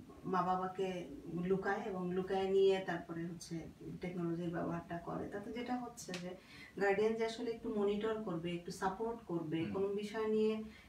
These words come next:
Speaker 1: discuss করবে যে এই বিষয়টা এরকম, তার এক্সপেরিয়েন্সটা সে share করবে,
Speaker 2: আচ্ছা।
Speaker 1: সেটার সুযোগটা থাকে না।
Speaker 2: আচ্ছা।
Speaker 1: হুম। আহ, ভুল তথ্যটা যে, যেটা হয় যে তার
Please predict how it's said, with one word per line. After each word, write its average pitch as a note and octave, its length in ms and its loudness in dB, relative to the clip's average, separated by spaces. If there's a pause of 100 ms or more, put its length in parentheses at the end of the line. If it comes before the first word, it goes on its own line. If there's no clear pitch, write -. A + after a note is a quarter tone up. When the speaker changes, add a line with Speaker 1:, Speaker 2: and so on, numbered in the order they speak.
(160)
Speaker 1:
discuss G#3+ 500 4
করবে E3+ 300 -2
যে F3+ 140 2
এই G#3 160 6
বিষয়টা G#3+ 460 0
এরকম, E3 600 -2
তার G#3 220 6
এক্সপেরিয়েন্সটা G#3+ 680 2
সে F#3+ 160 -6
share E3+ 260 0 (100)
করবে, D#3+ 240 -4
Speaker 2:
আচ্ছা। - 360 -2
Speaker 1:
সেটার G3+ 240 -2
সুযোগটা D#3 460 -6
থাকে - 300 -10
না। - 140 -10 (380)
Speaker 2:
আচ্ছা। - 300 -6 (400)
Speaker 1:
হুম। C#4+ 200 0 (680)
আহ, F3+ 420 0
ভুল A3+ 300 2
তথ্যটা A3+ 560 0 (100)
যে, F#3+ 220 6
যেটা F#3 400 0
হয় E3+ 300 -2
যে E3+ 160 -4
তার F#3+ 380 6